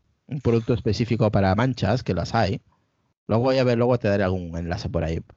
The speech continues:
No, ojo, no referidos, porque yo no tengo enlace <laughs> referido. Así que ya lo siento, pero yo esos enlaces no los tengo. Yo te voy a dar el enlace de Amazon original. Eh, editado no.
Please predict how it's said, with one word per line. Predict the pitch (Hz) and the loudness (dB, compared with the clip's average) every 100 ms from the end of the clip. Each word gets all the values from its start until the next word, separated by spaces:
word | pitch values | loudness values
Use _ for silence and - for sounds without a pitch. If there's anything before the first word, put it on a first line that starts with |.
| _ | _
No, | 104 139 | -2 0
ojo, | 143 - 110 | 0 0 0
no | 123 | 2
referidos, | 131 120 123 127 | 0 2 2 2
porque | - - | 0 -2
yo | 107 | 0
no | 110 | 0
tengo | 113 | 2
enlace | 113 107 110 | 2 2 2
<laughs> | |
referido. | 143 113 - - - - - - - - - - _ - - _ _ - - 240 | 0 0 -2 -2 -2 -4 -4 -4 -4 -6 -8 -20 _ -20 -20 _ _ -16 -8 -2
Así | 147 160 | 0 0
que | 143 139 127 139 156 120 - 160 123 | 0 2 2 2 2 0 -2 -10 0
ya | 139 | 2
lo | 147 143 | 4 2
siento, | - 160 175 | 2 2 2
pero | 135 113 | 2 2
yo | 113 | 2
esos | 123 127 | 2 0
enlaces | 123 131 139 | 2 2 2
no | 131 | 2
los | 117 | 2
tengo. | 110 104 | 0 0
Yo | 113 123 | 0 2
te | |
voy | 143 | 2
a | 156 | 4
dar | 151 | 4
el | |
enlace | 131 143 | 2 0
de | 127 | 2
Amazon | 127 147 147 | 2 2 0
original. | 131 107 - 95 90 - - - - | 0 0 -2 -2 -2 -6 -20 -20 -10
Eh, | 101 98 98 98 98 80 | 0 2 4 4 2 2
editado | 117 113 135 139 | 2 2 2 2
no. | 101 | 0